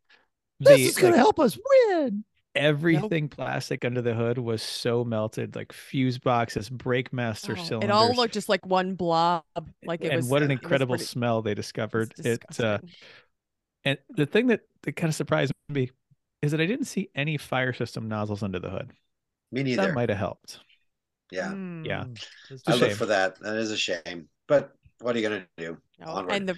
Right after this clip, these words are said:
Speaker 3: yeah, you,
Speaker 2: What are you gonna
Speaker 3: and
Speaker 2: do? They're
Speaker 3: the
Speaker 2: gonna go
Speaker 3: burn
Speaker 2: get another probe is what they're gonna do, 'cause that
Speaker 3: God.
Speaker 2: one's done.
Speaker 3: Right.
Speaker 4: Yeah, yeah.
Speaker 3: The, and the burn was so bad, all of the panels on the outside, you could see, like, the, the hood got so hot that it was melted on the outside too. So
Speaker 4: Yep.
Speaker 2: Yeah.
Speaker 4: It was gone. Heroic fix went to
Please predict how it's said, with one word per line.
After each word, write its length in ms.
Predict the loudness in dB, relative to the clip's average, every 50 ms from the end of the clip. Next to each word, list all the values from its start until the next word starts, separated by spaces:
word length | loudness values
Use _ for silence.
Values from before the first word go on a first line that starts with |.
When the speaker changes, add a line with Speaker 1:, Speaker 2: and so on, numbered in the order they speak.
| -6 -4
Speaker 3:
yeah, 200 | -4 -2 -2 -2
you, 160 | -4 -2 0
Speaker 2:
What 100 | 2 2
are 20 | 4
you 0 |
gonna 40 | 4 4
Speaker 3:
and 40 |
Speaker 2:
do? 80 | 4 4
They're 100 | 4 4
Speaker 3:
the 100 | 2 2
Speaker 2:
gonna 60 | 4 4
go 100 | 4 4
Speaker 3:
burn 60 | 4 2
Speaker 2:
get 80 | 2
another 320 | 0 2 2 2 2 2 0
probe 500 | -4 -6 -4 0 0 2 2 0 0 -2
is 120 | -2 -2
what 80 | -2 -2
they're 100 | -2 -4
gonna 160 | -4 -4 -4
do, 160 | -4 -6 -6
'cause 160 | -4 -4 -4
that 160 | -2 -2 -2 -2
Speaker 3:
God. 60 | -4
Speaker 2:
one's 180 | -4 -8 -10 -10
done. 380 | -6 -4 -2 -2 -2 -2 -4 -8 -14 -18 -20 -18 -16 -16 -12 -10
Speaker 3:
Right. 100 | -6 -4
Speaker 4:
Yeah, 180 | -4 -2 -2
yeah. 220 | -2 -2 -2 -2 -4 -6 -10
Speaker 3:
The, 60 | -14
and 100 | -14 -14
the 80 | -12 -10
burn 360 | -6 -4 -2 0 0 0 0
was 180 | -2 -2 -2 -2
so 180 | -2 0 0
bad, 300 | 0 2 2 2 2 2
all 180 | 2 2 2 0
of 180 | -2 -4 -6
the 220 | -8 -12 -12 -12 -12 -10
panels 380 | -4 -2 -2 0 0 -2 -2
on 60 | -4
the 100 | -6 -6
outside, 380 | -6 -6 -6 -6 -4 -6 -6 -6
you 60 | -8
could 160 | -10 -12 -14
see, 180 | -12 -10 -8 -8
like, 200 | -8 -10 -12 -12
the, 160 | -10 -10 -10 -8
the 100 | -8 -2
hood 200 | 2 2 2 4
got 220 | 4 2 2 2 -2
so 260 | -4 -2 0 0 0
hot 340 | 2 2 2 2 2 0 -2
that 120 | -6 -8 -6
it 60 | -4
was 240 | -4 -4 -6 -6 -10 _ _ _ _ _ _ _ -6
melted 380 | -2 -2 -2 0 -2 -4 -4 -4
on 160 | -4 -6 -6
the 80 | -8
outside 440 | -8 -8 -10 -10 -12 -14 -16 -16 -14
too. 180 | -16 -16 -16 -16
So 200 | -18 -18 -20 -20 -20
Speaker 4:
Yep. 140 | -20 -20 -14
Speaker 2:
Yeah. 180 | -12 -12 -12 -12 -16 _ _ -16
Speaker 4:
It 60 | -14
was 80 | -14 -14 -16
gone. 320 | -16 -14 -14 -14 -14 -14 -16 _ _ _ -20 -20 -8 _
Heroic 280 | 4 6 6 6 6 2
fix 540 | -4 -4 0 0 0 2 0 -2 -4 0 0
went 220 | 0 0 0 -2
to 200 | 0 2 2 2